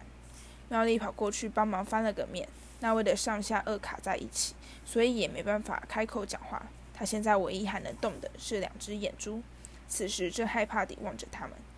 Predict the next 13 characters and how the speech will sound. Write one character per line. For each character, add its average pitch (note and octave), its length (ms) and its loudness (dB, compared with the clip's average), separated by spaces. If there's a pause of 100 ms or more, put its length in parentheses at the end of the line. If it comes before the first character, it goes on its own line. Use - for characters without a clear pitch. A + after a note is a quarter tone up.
(560)
“你 G3+ 120 -4
对 B3 160 6
他 B3 240 -2
做 C#4+ 220 -2
了 G3+ 160 0
什 - 180 -4
么？” - 120 -12 (360)
哈 F#3 120 0
利 G3+ 140 0
低 G3+ 180 -8
声 G3+ 220 -4
询 - 220 -8
问。 - 100 -10